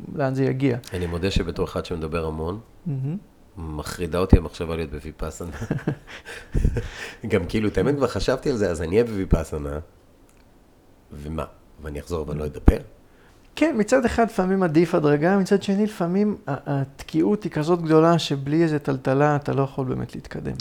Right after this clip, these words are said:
Speaker 1: אז,
Speaker 2: יש
Speaker 1: אז
Speaker 2: חומר
Speaker 1: כאילו
Speaker 2: באפריקה שנותנים לאנשים שהם, אה, רוצים להיגמל מ-
Speaker 1: הבוג'י, ה-
Speaker 2: כן.
Speaker 1: הבוג'ה, כן, זה
Speaker 2: כן.
Speaker 1: ל-, מעולה להתמכרויות.
Speaker 2: שזה כאילו בבום.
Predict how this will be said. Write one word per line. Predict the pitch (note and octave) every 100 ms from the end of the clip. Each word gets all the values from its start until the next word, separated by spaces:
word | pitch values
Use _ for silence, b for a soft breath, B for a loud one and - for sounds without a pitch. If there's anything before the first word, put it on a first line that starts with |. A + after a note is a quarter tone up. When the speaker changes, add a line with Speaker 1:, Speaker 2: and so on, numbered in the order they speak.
| - -
Speaker 1:
אז, | D3
Speaker 2:
יש | - C#3+
Speaker 1:
אז |
Speaker 2:
חומר | C3 F#2+
Speaker 1:
כאילו | G2+ F#2+
Speaker 2:
באפריקה | F2+ F2 F2+ F#2+ - E2 F2
שנותנים | - D#2+ D#2 F2 F2
לאנשים | E2 D#2 - F2
שהם, | D#2 D#2+ D#2
אה, | D2+ D2 C#2 C#2 C#2+ C#2 - - - - - - -
רוצים | - - F2+
להיגמל | F2+ D#2+ D#2+ D#2+ E2+ E2
מ- | D#2+ D2+ D2 D2+ - -
Speaker 1:
הבוג'י, | C#3+ D3 C#3 C3+ B2 -
ה- | D#3
Speaker 2:
כן. | C#3 -
Speaker 1:
הבוג'ה, | C#3+ C#3+ C3 -
כן, | - C#3 B2+
זה | C#3
Speaker 2:
כן. | C3+
Speaker 1:
ל-, | C#3+ D2+ C#3 D3
מעולה | C3+ C#3 D3+
להתמכרויות. | C#3 C#3 B2+ C3+ B2+
Speaker 2:
שזה | C3 F2 F2
כאילו | - E2+
בבום. | D#2 C#3